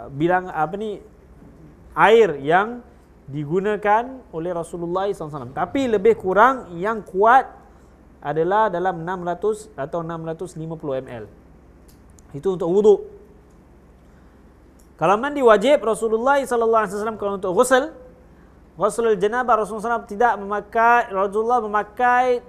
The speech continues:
satu sa'. Satu sa' ni empat amdad, empat mud. Maknanya kalau enam ratus lima puluh M L kali empat adalah sama dengan one point, one point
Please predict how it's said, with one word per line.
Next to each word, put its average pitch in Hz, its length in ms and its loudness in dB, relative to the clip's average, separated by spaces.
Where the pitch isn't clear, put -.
satu 185 320 -4
sa'. 240 420 6
Satu 156 320 -4
sa' 220 320 0
ni 226 80 -4
empat 214 340 0
amdad, 190 540 4
empat 160 320 0
mud. 190 180 2
Maknanya 185 320 -4
kalau 196 160 2
enam 214 240 0
ratus 226 320 0
lima 208 160 -4
puluh 196 240 0
M 175 80 -8
L 202 160 -2
kali 202 240 0
empat 180 320 0
adalah 185 320 2
sama 185 240 -6
dengan 233 400 0
one 190 320 -4
point, 175 260 -4
one 180 320 -6
point 151 400 -8